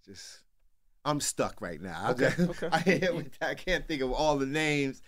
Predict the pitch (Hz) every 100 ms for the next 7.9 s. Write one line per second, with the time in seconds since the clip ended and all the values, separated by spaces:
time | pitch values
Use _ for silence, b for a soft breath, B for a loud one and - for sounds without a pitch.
0 | b b - 127 131 123 127 131 120 101
1 | - b 143 139 214 165 147 143 123 -
2 | - b b 151 156 151 135 127 110 -
3 | 151 123 101 B 131 139 127 113 104 -
4 | 104 87 - 110 98 95 - 110 107 107
5 | 95 101 104 95 101 90 98 - - -
6 | 110 - 104 104 110 - 107 98 - 107
7 | 95 90 95 117 131 113 107 104 104